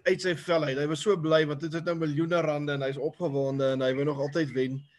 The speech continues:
En, eh, sy vriende het dit baie geniet, en sy vrou was ook in op die ding, om nou te sien hoe hy reageer. Maar toe gebeur 'n slegte ding. Hulle wou hom toe nou nog stop, en vir hom sê, "Hoor, ons wil grap maak, voordat dit kan doen," toe lap hy so 'n paar goedjies uit.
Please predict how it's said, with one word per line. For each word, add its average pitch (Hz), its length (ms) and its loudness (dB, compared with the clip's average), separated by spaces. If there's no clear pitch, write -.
En, 151 140 0
eh, 151 180 6
sy 151 200 0
vriende 202 280 2
het 180 120 4
dit 175 100 2
baie 165 220 6
geniet, 160 560 -2
en 123 80 -8
sy 139 160 0
vrou 170 220 6
was 170 180 4
ook 156 160 -4
in 156 80 0
op 143 140 0
die 139 140 0
ding, 139 200 2
om 131 120 -6
nou 139 120 0
te 139 140 -8
sien 165 180 -8
hoe 147 120 0
hy 143 180 2
reageer. 143 720 -2
Maar 143 160 -2
toe 247 100 -2
gebeur 185 300 2
'n 175 60 2
slegte 170 420 2
ding. 120 220 -2
Hulle 143 180 0
wou 165 140 8
hom 202 120 2
toe 196 100 -2
nou 185 120 -2
nog 160 140 -4
stop, 214 400 2
en 127 120 -4
vir 131 120 -10
hom 135 80 -8
sê, 180 180 0
"Hoor, 170 160 0
ons 156 100 -2
wil 156 100 -4
grap 165 260 0
maak, 156 240 -2
voordat 202 320 0
dit 143 160 2
kan 156 180 0
doen," 131 280 -4
toe 185 120 -4
lap 147 300 2
hy 165 160 2
so 156 220 -4
'n 151 140 -6
paar 139 260 0
goedjies 120 400 -14
uit. - 420 -14